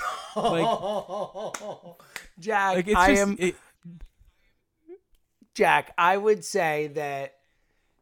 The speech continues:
Speaker 2: there are few things on this planet that I am truly great at. Like, I'm very good at a lot of things. Like, but, like, certain things, like drinking car bombs, you know, you, you put the, the shot of the Baileys and the Jameson in the Guinness. Like,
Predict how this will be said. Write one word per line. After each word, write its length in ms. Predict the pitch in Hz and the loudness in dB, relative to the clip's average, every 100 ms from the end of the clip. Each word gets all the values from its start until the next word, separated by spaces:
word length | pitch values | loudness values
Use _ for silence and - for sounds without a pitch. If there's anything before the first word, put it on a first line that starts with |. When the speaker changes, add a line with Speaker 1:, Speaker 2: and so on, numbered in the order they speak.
| - | -8
Speaker 2:
there 280 | 160 185 185 | -2 -2 -2
are 60 | |
few 360 | - 196 208 208 | -6 -10 -8 -8
things 720 | 165 185 147 120 110 - - _ _ _ - | -6 -4 -4 -8 -16 -20 -20 _ _ _ -8
on 200 | 147 143 | -4 -4
this 180 | 139 - | -6 -8
planet 320 | 135 127 117 | -10 -10 -12
that 80 | 123 | -12
I 60 | |
am 120 | 117 107 | -12 -12
truly 800 | - - - 147 143 139 131 120 - - | -12 -10 -4 -2 0 -2 -4 -6 -14 -20
great 340 | - 120 101 104 | -14 -10 -10 -10
at. 200 | - - | -16 -16
Like, 160 | - 185 | -10 -8
I'm 240 | 226 202 - | -8 -10 -16
very 360 | 165 196 190 185 | -6 -4 -2 -4
good 280 | 160 127 107 _ _ - | -6 -8 -10 _ _ -14
at 120 | 127 | -8
a 40 | |
lot 220 | 131 123 120 | -6 -6 -8
of 120 | 110 | -12
things. 280 | 110 110 - | -18 -20 -16
Like, 220 | 85 _ _ _ _ _ - | -16 _ _ _ _ _ -4
but, 180 | 262 | -2
like, 240 | 254 247 214 | 2 0 0
certain 440 | - 285 269 226 | -2 0 -2 -4
things, 380 | - 139 175 175 | -10 -10 -10 -6
like 280 | 208 190 - _ - _ _ - _ _ | -4 -6 -10 _ -20 _ _ -20 _ _
drinking 500 | - 151 131 165 175 | -4 -2 -2 -2 -4
car 200 | - 220 | 4 6
bombs, 480 | 240 139 104 113 - | 6 2 -6 -16 -14
you 100 | - | -6
know, 120 | 143 175 | -4 -2
you, 280 | 190 147 - | -2 -4 -4
you 140 | - | -8
put 320 | - 156 143 | -4 -4 -2
the, 260 | - 139 127 - | -2 -2 -2 -10
the 100 | 127 | -12
shot 260 | - 147 | -6 -4
of 60 | 143 | -4
the 60 | 120 | -4
Baileys 360 | 151 156 147 | 0 2 2
and 80 | 123 | -2
the 20 | |
Jameson 680 | 131 180 196 196 170 196 185 | -8 -6 -6 -6 -8 -8 -8
in 220 | 143 139 | -12 -14
the 80 | 120 | -16
Guinness. 480 | - 240 247 226 - | -8 -4 0 0 2
Like, 280 | 190 180 | 2 2